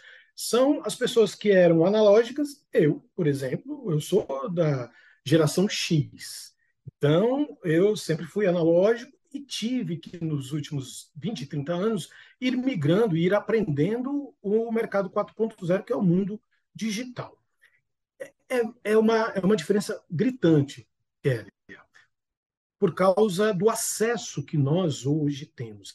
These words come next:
a facilidade, o barateamento do acesso ao conhecimento, aos dados e às informações. Então, hoje, quem está, quem tem um pequeno negócio no mercado quatro ponto zero,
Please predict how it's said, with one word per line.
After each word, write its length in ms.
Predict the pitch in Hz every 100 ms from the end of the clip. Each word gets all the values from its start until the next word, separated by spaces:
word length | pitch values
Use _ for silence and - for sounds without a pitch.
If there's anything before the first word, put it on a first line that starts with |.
| - - -
a 60 |
facilidade, 1080 | 151 190 - 233 202 - 170 147 156 143 120 _ _ _ - 117
o 60 | 131
barateamento 960 | 127 170 175 - 175 156 156 147 -
do 100 | 120
acesso 480 | 123 - 135 143 123 - _ _
ao 340 | 160 226 - _ _ _
conhecimento, 720 | 170 160 156 156 147 202 - _ _ _ _ _ _ -
aos 360 | 143 123 -
dados 520 | - 151 214 202 - _
e 140 | 196
às 160 | 196 165
informações. 800 | 180 - 175 165 151 - - - - _ _
Então, 260 | - 285 202
hoje, 540 | 175 165 131 - - _ _
quem 220 | 254 285
está, 400 | 285 - 151 139
quem 260 | - 202
tem 220 | 202 190 196
um 60 |
pequeno 360 | 170 165 214 214
negócio 640 | 208 151 123 104 - - _ _ _ _ _ _
no 120 | 147
mercado 600 | 160 147 143 131 123 117
quatro 340 | - 151 139 127
ponto 320 | 131 120 -
zero, 560 | - 120 147 143 -